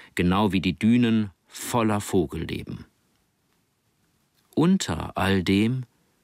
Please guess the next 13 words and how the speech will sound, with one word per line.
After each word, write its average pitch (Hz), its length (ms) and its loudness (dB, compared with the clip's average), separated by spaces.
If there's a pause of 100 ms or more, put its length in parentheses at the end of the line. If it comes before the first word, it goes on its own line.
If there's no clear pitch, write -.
(340)
der - 120 -2
jahrtausendealte 104 1040 0
Geestkern 101 760 0
aus 90 200 -2
skandinavischem 90 880 -2
Gestein, - 640 -6 (420)
Geschiebelehm, 98 1000 0 (280)
Schmelzwasser 98 1120 -2
und 85 260 -6
Decksanden. - 880 -8 (1500)
Die 92 240 2
Insel 135 600 0
Amrum 85 680 -2